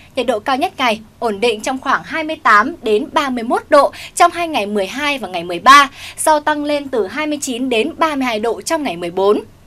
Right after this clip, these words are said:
Khu vực Tây Nguyên, ba ngày tới phổ biến không mưa, ngày nắng.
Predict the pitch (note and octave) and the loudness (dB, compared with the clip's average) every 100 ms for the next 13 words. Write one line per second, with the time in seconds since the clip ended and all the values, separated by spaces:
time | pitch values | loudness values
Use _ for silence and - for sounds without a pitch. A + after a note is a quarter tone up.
0 | _ - _ - - - - - - G#4 | _ -20 _ -20 -20 -20 -20 -20 -2 -2
1 | F4 D4 - F4 F4+ F4+ F4+ F4+ - F4 | 2 0 4 4 4 4 4 4 4 4
2 | F4+ D#4 A3 A3 A3+ A#3 G4+ D#4 G#3+ G#3 | 4 2 -2 0 0 0 -2 -2 0 -2
3 | D#4 F4 F4 E4 D#4+ D#4 C4+ C#4+ G#3 G#3+ | -2 -2 -2 0 0 0 0 -2 2 2